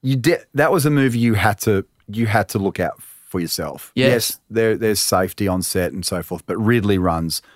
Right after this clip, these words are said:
Speaker 1: fast and he runs loose. And the first A D was, you know, super experienced, and he runs fast as well. So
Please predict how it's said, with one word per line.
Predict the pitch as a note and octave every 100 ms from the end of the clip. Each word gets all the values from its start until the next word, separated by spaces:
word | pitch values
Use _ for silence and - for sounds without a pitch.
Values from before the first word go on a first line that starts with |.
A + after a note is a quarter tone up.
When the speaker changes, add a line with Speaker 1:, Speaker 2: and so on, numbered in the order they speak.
| _ _
Speaker 1:
fast | - G2+ D2 B1+ - - - _ _ _ -
and | F2
he | F2
runs | E2+ E2+ D#2+ -
loose. | E2+ E2 D#2+ - - _ _ _ _ _ -
And | F2 E2+ E2+
the |
first | - G#2+ G2 -
A | F2+ E2+
D | F#2 F2 E2+
was, | D#2 D2 -
you | E2
know, | C#2 C2 - F2 C2+ _ _ _ -
super | - B2+ - F#2
experienced, | - - F#2+ F2 D#2+
and | E2+
he | G#2 F2 -
runs | G#2+ F2+ F2 D#2+
fast | F2+ E2 -
as | D#2
well. | F2 E2 D#2+
So | - F#2+